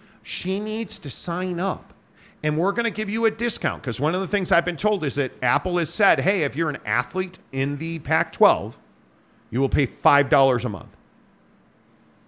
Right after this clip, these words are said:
Okay, so five dollars a month, you're gonna have to tell them how to spend it, where to spend it, and then you're gonna have to get a bunch of people who are struggling financially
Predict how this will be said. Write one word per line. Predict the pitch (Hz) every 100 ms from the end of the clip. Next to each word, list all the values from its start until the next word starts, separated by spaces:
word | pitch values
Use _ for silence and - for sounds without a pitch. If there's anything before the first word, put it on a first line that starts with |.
| - _ -
Okay, | 127 147
so | - 139 107 - -
five | - 131 127 151
dollars | 202 202 233 208
a |
month, | 247 247 147 - - _ _ _ _ _ -
you're | 151
gonna | 170 165
have | 180 180
to |
tell | 147 170 156
them | 131
how | 127 160
to | 190
spend | - 185 151
it, | 151 156 - _
where | 107 202
to | 226
spend | - 151 143
it, | 151
and | 151 151
then | 170
you're | 208
gonna | 196 190
have | 190
to | 190
get | 180 170
a |
bunch | 117 160 170 -
of | 196 -
people | 247 269 - 95 73 104 _ _ _ _ _ _ -
who | 185
are | 196
struggling | - - 185 196 233 220
financially | - 233 233 262 - 147 123 156